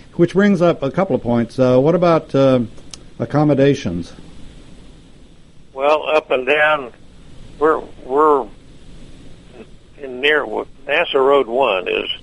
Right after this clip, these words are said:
Speaker 2: is the main thoroughfare. We're kinda at the intersection of one forty, Highway one forty-six and nasa Road one. And, uh, in the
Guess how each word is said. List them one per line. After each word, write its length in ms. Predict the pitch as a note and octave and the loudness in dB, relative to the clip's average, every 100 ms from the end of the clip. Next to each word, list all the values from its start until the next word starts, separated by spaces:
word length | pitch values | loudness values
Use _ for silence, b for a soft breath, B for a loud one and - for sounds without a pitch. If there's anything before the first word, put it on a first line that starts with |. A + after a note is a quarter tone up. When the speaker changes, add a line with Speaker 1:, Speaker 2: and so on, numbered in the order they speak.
| - - - - | -20 -20 -20 -20
Speaker 2:
is 140 | A2+ | -16
the 60 | A2+ | -10
main 320 | B2 B2+ A#2+ | -6 -4 -6
thoroughfare. 800 | - C3+ C3 A2 B2+ G#2+ A2 G#2+ - - - - - - - | -4 -2 0 -2 -2 0 -2 -4 -14 -20 -20 -20 -20 -20 -18
We're 120 | B2+ | -16
kinda 280 | - C#3+ B2+ | -4 -2 0
at 120 | - | -2
the 200 | A#2+ A#2 | -4 -2
intersection 540 | B2 A2+ C3 A#2+ - A#2 | -2 -4 -4 -4 -6 -6
of 100 | G#2+ | -4
one 260 | A2+ B2 | 0 -2
forty, 320 | - B2 A#2 | -2 -6 -6
Highway 360 | G#2 A#2+ A#2 A2 | -4 0 0 0
one 220 | A2 A#2 | 0 -2
forty-six 600 | - A#2+ A2 - G#2+ G#2 - - - - - - - | -2 -4 -4 -4 -4 -4 -8 -18 -20 -20 -20 -20 -18
and 120 | A2 | -4
nasa 280 | A#2+ A#2+ - | 0 0 0
Road 320 | A2+ A2 A2 | 0 2 2
one. 480 | G2 A2 G2 F2 F2 - - - - - - | 2 0 -2 -4 -8 -20 -20 -20 -20 -16 -8
And, 300 | A#2 A2+ G#2 | -6 -6 -2
uh, 240 | G2 F#2 | -2 -2
in 220 | G2+ B2+ | -2 -4
the 80 | B2+ | -4